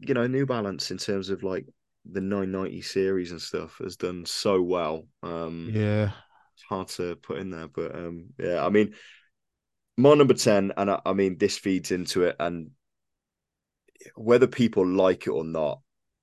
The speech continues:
Speaker 1: there's gonna, hon-, honestly, there's gonna be so many people listening to this that are like, "Fuck is this guy on? Like, why is he picking this shoe?" But if, if you don't acknowledge this shoe for the popularity that it's had this year, you need to give your head a swivel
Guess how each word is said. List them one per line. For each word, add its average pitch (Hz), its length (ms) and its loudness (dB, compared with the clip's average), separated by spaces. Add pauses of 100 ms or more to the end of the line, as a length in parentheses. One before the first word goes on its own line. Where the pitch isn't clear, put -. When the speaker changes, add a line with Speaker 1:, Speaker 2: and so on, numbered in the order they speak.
(320)
Speaker 1:
there's 107 340 4
gonna, 95 260 2
hon-, 92 200 0
honestly, 90 320 -2
there's 85 120 -6
gonna 87 140 -2
be 82 80 -6
so 92 200 -2
many 85 120 -4
people 80 300 -6
listening 78 280 -8
to - 120 -10
this 73 140 -8
that 64 80 -6
are 76 60 -6
like, 73 260 -6 (920)
"Fuck - 180 -14
is 80 80 -10
this 76 140 -10
guy 73 220 -4
on? 73 180 -6
Like, 73 180 -6
why 85 280 2
is 76 100 -4
he 76 100 -10
picking 71 580 -8 (720)
this 82 180 2
shoe?" 73 440 -2 (800)
But 104 120 6
if, - 220 0
if - 180 -2
you 117 80 2
don't 123 300 8
acknowledge 104 480 4
this 98 160 0
shoe 78 540 0
for - 160 -4
the 82 80 -6
popularity 80 640 -2
that 78 80 -4
it's - 100 -6
had 78 200 -8
this - 220 -8
year, 80 120 0
you 76 120 -4
need 80 140 -6
to - 60 -14
give 78 120 -8
your 80 100 -6
head 78 120 -6
a 78 60 -12
swivel 71 420 -6